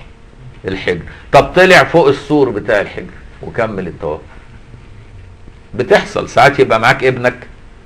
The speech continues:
ابنك عنده مثلًا تمن، تسع سنين وشايله، وبعدين جيت لحد السور تعبت شوية، فتخليه يمشي على السور الحتة دي، تكون انت استريحت شوية، وهو بقى وال-، وابنك بيحج معاك.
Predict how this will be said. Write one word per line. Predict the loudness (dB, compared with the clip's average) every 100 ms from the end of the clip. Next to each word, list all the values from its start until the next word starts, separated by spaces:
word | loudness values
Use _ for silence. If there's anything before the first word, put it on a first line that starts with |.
| -20 -20 -20 -20 -20 -20 -20 -8 -2
ابنك | -2 -2 -8 -10 -20 -20 -20 -20 -20 -2
عنده | -2 0 -2
مثلًا | -2 -2 -4 2
تمن، | 2 2 -4
تسع | -4 -4
سنين | -6 -8 -10 -10
وشايله، | -2 0 0 -4 -16 -20 -20 -20 -20 -20 -14
وبعدين | -2 0 0
جيت | -2 -2
لحد | 0 -2 -2
السور | -6 -6
تعبت | 0 0 0 -4
شوية، | -2 -2 -2 -10 -20 -4
فتخليه | -4 0 -2 0 -2
يمشي | 2 0
على | 0
السور | -2 -8 -8 -14
الحتة | -8 -4 -2 -2
دي، | -4 -6 -14 -20 -18
تكون | -6 -4
انت | -4 -8
استريحت | -6 2 2 2 -2
شوية، | -4 -4 -4 -14 -2
وهو | 4 4
بقى | 4 0
وال-، | -2 -4 -4
وابنك | 0 0 2 -2
بيحج | -2 -2 0 0
معاك. | 2 2 0